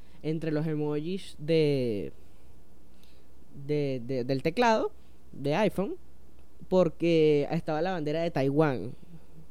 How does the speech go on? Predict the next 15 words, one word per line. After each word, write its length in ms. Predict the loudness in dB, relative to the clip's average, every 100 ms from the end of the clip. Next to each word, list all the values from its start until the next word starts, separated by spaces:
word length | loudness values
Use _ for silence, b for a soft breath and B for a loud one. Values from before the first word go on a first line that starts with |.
| -10 -10 -6
Y 380 | -2 0 -2 -4 -8 -10 -10 -10 -10 b b b -10 -10 -8
saben 340 | -4 -4 -2
que 100 | -4
Taiwán 460 | -2 0 0 -2 -4
también 480 | -4 -4 -2 -2
está 400 | -4 -4 -4 -2
luchando, 800 | -2 -4 -4 -6 -4 -4 -4 -6 -8 b b -6
también 360 | -4 -2 -2 -4 -6 -10 -10 -6
se 120 | -6
está 220 | -4 -4
rebelando 600 | -2 0 2 0 0 0
en 100 | -2
contra 360 | 0 -2 0 0
de 80 | -2
China 400 | -2 -4 -4